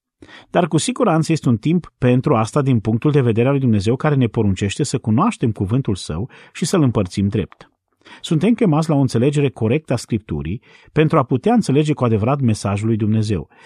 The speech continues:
pentru a-l putea pune în practică, pentru a-l crede și a-l trăi. De asemenea, trebuie să înțelegem cuvântul lui Dumnezeu, pentru că atunci când îl credem, îl trăim și îl punem în practică, aducem asupra noastră plinătatea binecuvântării lui Dumnezeu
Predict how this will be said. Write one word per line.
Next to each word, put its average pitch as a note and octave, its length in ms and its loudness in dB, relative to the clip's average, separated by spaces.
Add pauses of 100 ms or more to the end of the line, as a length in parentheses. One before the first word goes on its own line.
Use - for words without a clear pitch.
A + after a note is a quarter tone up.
(140)
pentru D3+ 260 0
a-l C3 100 2
putea F#3 380 -2
pune D#3+ 220 0
în A2 80 0
practică, - 500 -6
pentru C#3 280 -2
a-l B2+ 100 -2
crede D3+ 380 -2
și - 180 -4
a-l F#2 100 -2
trăi. G2 380 -6 (440)
De E3+ 100 2
asemenea, E3+ 440 0
trebuie G3 360 -2
să - 140 -2
înțelegem A2 480 0
cuvântul A2+ 420 -2
lui C#3+ 80 0
Dumnezeu, G2 480 -2
pentru G#2+ 320 -6
că G2+ 100 -8
atunci D#3 340 -4
când A#2+ 220 -4
îl F#2+ 120 -4
credem, E2+ 440 -8 (320)
îl B2+ 140 2
trăim A2 360 0
și A2+ 140 -4
îl C3+ 80 0
punem C3+ 300 0
în C#3+ 100 0
practică, F2 600 -8 (280)
aducem D#3 460 0
asupra D3 360 -2
noastră B2 360 0
plinătatea A2+ 540 -2
binecuvântării G#2+ 800 -2
lui C3 120 -2
Dumnezeu E2+ 600 -6